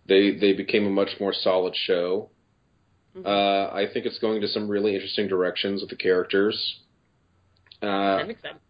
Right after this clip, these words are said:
Speaker 2: Wildcat. <laughs>
Speaker 1: Yeah, a-, absolutely. And finding ways to emulate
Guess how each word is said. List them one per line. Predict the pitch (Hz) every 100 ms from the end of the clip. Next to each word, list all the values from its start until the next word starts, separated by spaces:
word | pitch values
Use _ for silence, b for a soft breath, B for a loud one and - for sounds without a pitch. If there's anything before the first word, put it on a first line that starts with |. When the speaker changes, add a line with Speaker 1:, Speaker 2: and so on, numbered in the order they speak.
| 151
Speaker 2:
Wildcat. | 147 170 160 170 160 170 -
<laughs> | - 151 - -
Speaker 1:
Yeah, | 196 208 104 -
a-, | -
absolutely. | 127 - 139 175 80 87 73 69
And | 101 98 95 90 - - _ -
finding | 117 117 107
ways | 107 107 -
to | 113 92
emulate | 107 107 107 101 98